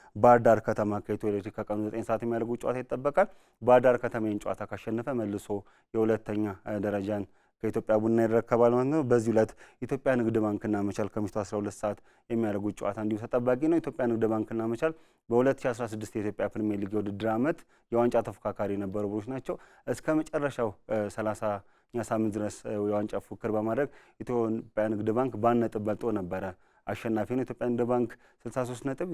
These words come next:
መቻል ስልሳ ሁለት ነጥብ ይዘው ነበረ ያጠናቀቁት፣ እ፣ ማለት ነው። እንግዲህ እነዚህ ቡድኖች እንግዲህ በዘንድሮ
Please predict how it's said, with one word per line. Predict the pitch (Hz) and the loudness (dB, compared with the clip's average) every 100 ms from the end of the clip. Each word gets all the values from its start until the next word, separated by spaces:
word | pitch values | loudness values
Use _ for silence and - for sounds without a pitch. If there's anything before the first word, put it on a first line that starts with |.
| - | -6
መቻል | 123 120 120 107 | -2 -2 0 -2
ስልሳ | - 107 107 | -2 -4 -2
ሁለት | 104 104 | 0 -2
ነጥብ | 104 104 | -2 -4
ይዘው | 104 104 | -4 -4
ነበረ | 101 107 104 101 _ _ _ | -4 -4 -4 -8 _ _ _
ያጠናቀቁት፣ | 113 120 123 135 120 113 113 123 113 _ | 0 2 2 -2 -2 -2 -6 -6 -8 _
እ፣ | 120 113 | -6 -2
ማለት | 113 110 | 0 -2
ነው። | 110 | -2
እንግዲህ | 117 131 | -2 0
እነዚህ | 135 113 107 | 2 2 0
ቡድኖች | 107 107 107 | 0 -2 -4
እንግዲህ | 104 107 | -6 -4
በዘንድሮ | 104 107 107 104 | -2 -2 -2 0